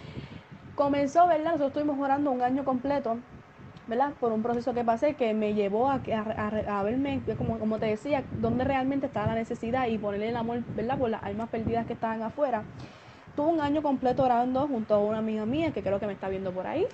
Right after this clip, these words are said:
<laughs> Estuvimos orando un, un, este, un año completo, pero no se nos daba, ¿verdad? Queríamos entrar a las confraternidades de las escuelas, pero no se nos daba por esto de, primero fueron los temblores,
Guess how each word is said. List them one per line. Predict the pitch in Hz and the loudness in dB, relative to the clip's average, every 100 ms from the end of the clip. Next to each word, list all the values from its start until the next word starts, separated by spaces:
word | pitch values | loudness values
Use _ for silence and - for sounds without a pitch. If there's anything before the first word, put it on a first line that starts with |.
| 285 254 240 | -4 -2 -2
<laughs> | - - - | -4 -8 -2
Estuvimos | 240 226 233 226 240 269 | -2 2 4 4 2 2
orando | 262 269 262 | 4 4 4
un, | 262 247 247 | 2 2 0
un, | 247 | -2
este, | 247 233 247 | -4 -4 -2
un | 240 | 0
año | 247 262 | 0 0
completo, | 254 240 302 349 339 302 320 - - - - - - | -2 -2 2 2 2 -4 -8 -16 -20 -20 -20 -18 -2
pero | 285 294 | 0 0
no | 277 | 0
se | 294 | 0
nos | 330 262 | 0 2
daba, | 226 233 | 4 4
¿verdad? | 220 233 | 4 2
Queríamos | 247 233 226 262 | 2 0 0 -2
entrar | 254 254 269 | 0 0 0
a | |
las | 269 | 0
confraternidades | 240 247 240 240 233 247 | -2 -2 -2 0 2 2
de | 254 | 0
las | |
escuelas, | 254 - 277 233 208 - - - - - | -2 2 2 4 0 -8 -12 -12 -12 -2
pero | 262 269 | 0 2
no | 262 | 2
se | 285 | 0
nos | 285 254 | 0 2
daba | 277 285 | 2 2
por | 277 240 | 4 4
esto | 226 233 247 | 2 2 2
de, | 240 233 226 226 220 | 4 4 4 2 0
primero | 233 233 240 | 0 0 2
fueron | 254 254 240 | 2 2 0
los | 226 | 0
temblores, | 226 208 226 247 247 247 240 240 240 | -2 0 4 6 6 6 4 2 0